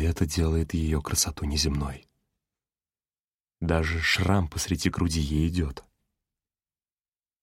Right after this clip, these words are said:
Боевой шрам. Свидетельство того,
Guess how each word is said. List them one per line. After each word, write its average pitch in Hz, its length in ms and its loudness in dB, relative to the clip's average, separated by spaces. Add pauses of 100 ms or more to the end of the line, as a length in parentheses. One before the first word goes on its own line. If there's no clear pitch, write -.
Боевой 82 460 4
шрам. 85 480 0 (1400)
Свидетельство 80 760 0
того, 82 340 0